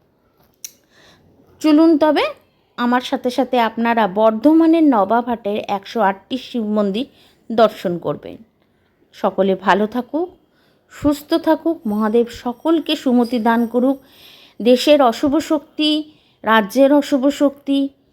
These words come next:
সব বিনাশ হোক, এই কামনায় চলুন আমরা পুজোটা দিয়ে দিই। যদিও পুজোটা আমার অনেক আগেই দেওয়া হয়েছে, কিন্তু তবুও আজ বারবার মনে হচ্ছে, তখন যদি আমি জানতাম, তাহলে আমি হয়তো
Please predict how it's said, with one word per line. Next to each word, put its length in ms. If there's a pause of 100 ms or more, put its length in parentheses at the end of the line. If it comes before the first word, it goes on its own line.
(120)
সব 360
বিনাশ 440
হোক, 180 (460)
এই 160
কামনায় 520
চলুন 440 (520)
আমরা 220
পুজোটা 560 (400)
দিয়ে 220
দিই। 300
যদিও 380
পুজোটা 420
আমার 220
অনেক 320
আগেই 280
দেওয়া 260
হয়েছে, 460 (800)
কিন্তু 600 (220)
তবুও 300
আজ 240
বারবার 360
মনে 280
হচ্ছে, 580
তখন 400
যদি 360 (600)
আমি 540 (180)
জানতাম, 640
তাহলে 320
আমি 300
হয়তো 440